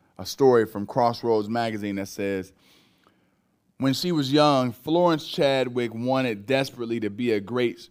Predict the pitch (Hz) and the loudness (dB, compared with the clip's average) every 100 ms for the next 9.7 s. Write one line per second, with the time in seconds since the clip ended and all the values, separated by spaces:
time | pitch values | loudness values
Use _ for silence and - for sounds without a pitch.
0 | _ _ - - 139 120 - 120 104 80 | _ _ -14 -2 -2 -2 -4 -8 -6 -8
1 | - _ _ _ _ _ _ _ _ _ | -14 _ _ _ _ _ _ _ _ _
2 | - 123 117 147 156 139 - - 156 - | -10 -4 2 4 4 2 -4 -4 -4 -4
3 | 170 156 - 139 - 151 160 156 135 139 | -8 -8 -8 -8 -8 -2 0 2 2 0
4 | 127 170 156 139 123 - 147 151 139 135 | -2 -2 0 0 -2 -8 -6 -4 -2 -2
5 | 135 123 107 - 165 - 147 139 131 127 | 0 -2 -6 -8 -8 -8 -4 2 4 4
6 | 113 123 107 82 - - _ _ _ _ | 2 0 -2 -4 -14 -20 _ _ _ _
7 | _ - 147 151 131 131 143 147 113 85 | _ -10 -6 0 0 0 -2 -2 -4 -6
8 | 71 - - _ _ _ _ _ _ - | -14 -18 -20 _ _ _ _ _ _ -6
9 | 123 131 - 147 151 135 | -4 -6 -2 -2 -2 -6